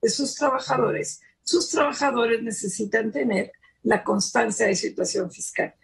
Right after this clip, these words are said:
Esto que implica su R F C, su código postal de su domicilio fiscal, porque puede ser que tú vivas en la casa de tu suegro, pero tu domicilio fiscal esté en otro lado. Necesitas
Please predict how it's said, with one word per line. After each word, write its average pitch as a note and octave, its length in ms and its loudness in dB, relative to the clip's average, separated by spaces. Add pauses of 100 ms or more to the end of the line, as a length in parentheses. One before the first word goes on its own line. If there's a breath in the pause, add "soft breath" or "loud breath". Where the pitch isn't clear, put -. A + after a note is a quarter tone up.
(160)
Esto C#4 260 2
que B3+ 120 0
implica B3 440 2
su G#3+ 240 4
R - 220 0
F - 160 -6
C, - 380 -2 (280)
su - 380 0
código D#4+ 420 4
postal - 520 0 (480)
de B3+ 260 4
su A#3+ 160 -2
domicilio G3 580 2
fiscal, - 480 -6 (380)
porque - 240 -2
puede G#3 280 2
ser - 180 -2
que G3 100 0
tú G#3 140 0
vivas G#3+ 300 2
en F#3 80 0
la F#3+ 100 0
casa G#3+ 220 0
de G3 100 0
tu A#3+ 100 0
suegro, A3 460 0 (180)
pero G3+ 220 2
tu A3 120 0
domicilio G3 440 0
fiscal G3 340 0
esté F#3+ 240 -2
en G3 120 0
otro B3 260 -4
lado. C4 320 0
Necesitas A3+ 500 0